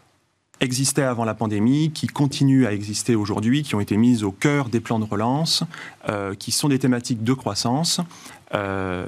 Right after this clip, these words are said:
et qui viennent apporter, euh, justement une croissance au niveau des entreprises et donc une certaine résilience financière au niveau des portefeuilles.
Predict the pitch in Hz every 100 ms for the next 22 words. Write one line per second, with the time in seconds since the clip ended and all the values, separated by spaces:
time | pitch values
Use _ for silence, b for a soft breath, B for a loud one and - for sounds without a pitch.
0 | - 117 - 107 135 147 127 123 - 143
1 | 147 147 107 98 92 90 92 98 - 123
2 | 156 113 107 - 110 135 127 - 95 101
3 | 101 98 92 92 - 170 127 127 131 110
4 | 107 - 113 135 127 120 120 123 120 113
5 | 104 - 143 117 113 113 - - 113 -